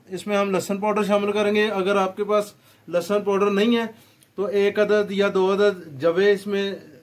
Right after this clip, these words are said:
थोड़े से दरदर करके शामिल कर लें। इसके साथ ही इसमें हम शामिल करेंगे Black pepper powder, ठीक है जी,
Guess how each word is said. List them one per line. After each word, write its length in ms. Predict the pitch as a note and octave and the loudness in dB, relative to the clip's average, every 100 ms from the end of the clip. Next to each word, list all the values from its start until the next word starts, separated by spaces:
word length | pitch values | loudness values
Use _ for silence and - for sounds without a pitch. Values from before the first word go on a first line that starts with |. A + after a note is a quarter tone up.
| _ - | _ -6
थोड़े 140 | F3+ | -6
से 120 | F#3+ F#3+ | -4 -2
दरदर 320 | F3+ F3 G3 | 0 0 0
करके 320 | F#3+ F3 F#3+ | 0 0 -2
शामिल 260 | - E3 D#3+ | -2 -4 -2
कर 180 | E3 D3+ | -2 -2
लें। 180 | C3 B2 - _ _ - - | -4 -10 -16 _ _ -20 -16
इसके 260 | F#3 - A3+ | -12 -2 0
साथ 280 | G#3+ G3+ G#3 | 2 2 0
ही 60 | |
इसमें 220 | A3+ G#3+ G#3+ | -4 -4 -4
हम 140 | G#3+ | -4
शामिल 280 | G#3 F3+ G3+ | -4 -4 -4
करेंगे 480 | G#3+ G#3 G#3 G#3+ G#3+ - - _ _ - _ _ C#3+ | -4 -4 0 0 -2 -12 -20 _ _ -20 _ _ -8
Black 360 | F3 F#3+ G3+ | 0 0 2
pepper 240 | G#3+ G#3+ G#3+ | -2 -2 0
powder, 340 | G#3+ G#3 G#3+ G#3 - - - - _ _ - | 2 4 2 0 -8 -20 -20 -20 _ _ -10
ठीक 200 | F3+ F#3 | -6 -4
है 100 | G3+ | -4
जी, 200 | A3+ | -4